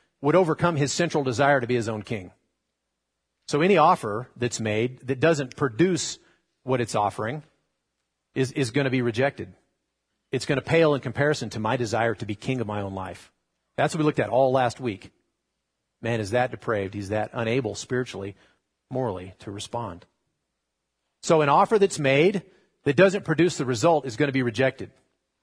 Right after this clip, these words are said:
And so if you think about salvation, we're offering salvation to people. If it stopped there,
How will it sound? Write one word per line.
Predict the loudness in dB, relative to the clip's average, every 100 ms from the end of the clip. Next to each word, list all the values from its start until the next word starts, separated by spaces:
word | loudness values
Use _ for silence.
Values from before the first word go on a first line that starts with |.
| _
And | -6 0
so | 0
if | 0 -2
you |
think | -2 0 0
about | 2 2 2
salvation, | 0 2 2 2 -2 -4
we're | 2 4
offering | 6 4 2 -2 -2 -2 -8 _ _ -2
salvation | 2 4 2 0 -2
to | -6
people. | -4 -6 -8 -12 _ _ _ _ _ _ _ _ _ _ _ _ _
If | -2 -2
it | -4
stopped | -4 0 2 4 0 2
there, | 4 4 4 0 -4